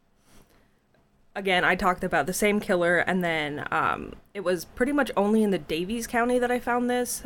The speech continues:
Um, people think that he might be attributed to a serial killer who was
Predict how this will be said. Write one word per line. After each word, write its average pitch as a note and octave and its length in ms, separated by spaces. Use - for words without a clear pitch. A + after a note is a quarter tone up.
Um, F#3+ 440
people A3 220
think G#3+ 300
that F3 160
he G3 120
might F3 200
be F3+ 100
attributed E3+ 460
to F3 120
a D#3+ 60
serial E3 400
killer F#3+ 320
who F3+ 160
was D3+ 420